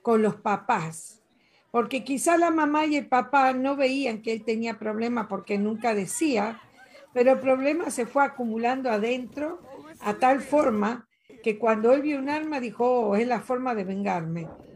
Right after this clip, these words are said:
voy a matar a, a quien, a quien sea". O no sé, no sé qué problema,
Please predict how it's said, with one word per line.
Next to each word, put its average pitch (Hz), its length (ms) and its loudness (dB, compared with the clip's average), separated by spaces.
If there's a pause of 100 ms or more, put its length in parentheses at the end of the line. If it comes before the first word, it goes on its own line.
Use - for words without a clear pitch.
(100)
voy 233 220 2
a 254 80 4
matar 240 440 2
a, 214 380 -4
a 196 140 -6
quien, 190 340 -4
a 202 160 -6
quien 190 200 -2
sea". 165 440 0 (480)
O 233 220 2
no 285 180 4
sé, 359 340 0
no 277 200 0
sé 302 200 -6
qué 262 140 -2
problema, 208 580 0